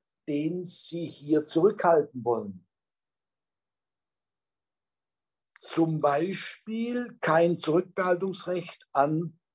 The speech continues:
Reisepass. Eine Entscheidung vom Landgericht Baden-Baden, da hat sich jemand im Hotel eingebunkert,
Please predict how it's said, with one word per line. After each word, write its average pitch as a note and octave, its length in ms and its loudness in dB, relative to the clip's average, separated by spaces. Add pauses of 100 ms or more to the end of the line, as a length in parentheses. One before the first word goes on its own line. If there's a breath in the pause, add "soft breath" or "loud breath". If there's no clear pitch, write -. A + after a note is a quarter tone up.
Reisepass. - 1400 -2 (3000)
Eine C#3 220 -10
Entscheidung C3 340 -6
vom C#3+ 120 -8
Landgericht C3+ 360 -4
Baden-Baden, C3+ 560 -2
da A#2 80 4
hat C3 140 -2
sich C3 120 -10
jemand C#3+ 200 -2
im C3 60 -4
Hotel B2+ 280 -4
eingebunkert, D#3+ 680 -6